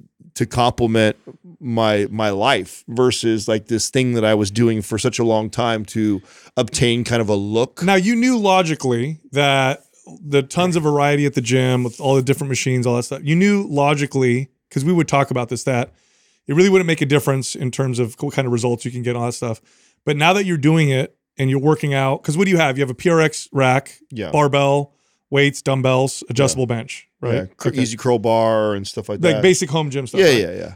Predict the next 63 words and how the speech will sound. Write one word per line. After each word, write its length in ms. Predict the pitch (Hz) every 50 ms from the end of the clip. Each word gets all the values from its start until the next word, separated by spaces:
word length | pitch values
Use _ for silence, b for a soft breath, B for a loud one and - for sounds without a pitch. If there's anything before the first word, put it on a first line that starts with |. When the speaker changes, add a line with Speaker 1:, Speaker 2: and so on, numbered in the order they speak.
| _
Speaker 2:
Now 160 | 147 156 180 202
that 100 | 226 226
you 140 | 202 185
have 320 | 156 151 160 170 180 170 143
that 260 | 151 143 139 139 160 165
and 100 | 143 139
you're 100 | 139 135
going 320 | 123 127 147 151 147 135
through 320 | 120 - 151 156 165 156 143
it, 280 | 135 131 135 131 - _
like, 220 | 147 135 127 - _
did, 200 | - 135 139 175
is 140 | - 151 135
anything 240 | 165 170 170 185 170
surprising 580 | - - 139 - - 143 139 139 143 165 165
you 180 | 165 170 170 165
about 320 | 160 135 139 135 135 135 127
how, 500 | - 131 131 131 131 131 127 127 127 131 131
like, 220 | 123 120 117 - _ _ _ _ _ _ _ _
you 140 | - 135 120
don't 280 | 110 147 143 165 208
need 320 | 165 156 160 160 165 160 143
tons 280 | - - 160 156 139 147
of 80 | 139
things 480 | - - 160 156 156 156 156 156 143 139
or 420 | 135 123 120 117 117 117 117 127 _
whatever? 360 | - 135 135 147 160 170 185
Speaker 1:
Well, 200 | 185 165 185 180
Speaker 2:
Or 20 | 165
is 80 | 160
Speaker 1:
you 60 | 175 180
Speaker 2:
it 20 |
Speaker 1:
know, 80 | 170 165
Speaker 2:
all 140 | 160 165 190
because 240 | 180 - - 147 139
you 80 | 147
knew 120 | 147 151 147
it 60 | 131
already? 240 | 123 120 117 117 120
Speaker 1:
well, 240 | 143 175 180 180
you 140 | 180 180 208
know 100 | 220 220
what 160 | 208 190 165
I, 120 | 151 143 -
what 200 | - 139 143 147
is, 280 | 139 139 127 110 - - -
what 320 | 139 139 127 127 131 123
is 120 | 123 110
interesting, 480 | 127 147 143 - - 127 - - 113 110
and 100 | 113 107
so 260 | - 127 120 117 113
I 120 | - 117 120
think 240 | - - 139 131
the 80 | - 135
biggest 400 | 107 110 139 143 131 147 - -
thing 180 | - 131 127 120
that 140 | 120 113
I, 180 | 113 113 113 107 - -
that 160 | 104 113 110
I 80 | 107
noticed 300 | 107 110 113 107 98 -
is 80 | 104 98
this. 180 | 107 98 -